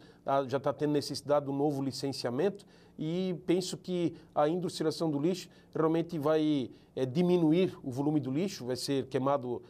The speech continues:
praticamente de, de setenta por cento, vai ser queimado,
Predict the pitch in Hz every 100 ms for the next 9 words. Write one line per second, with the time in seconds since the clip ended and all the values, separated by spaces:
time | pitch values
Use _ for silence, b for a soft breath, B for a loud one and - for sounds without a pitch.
0 | B - 143 - 139 143 127 120 127 127
1 | 123 120 120 117 139 123 180 131 131 -
2 | 190 - B B - 131 127 139 127 113
3 | 139 135 175 -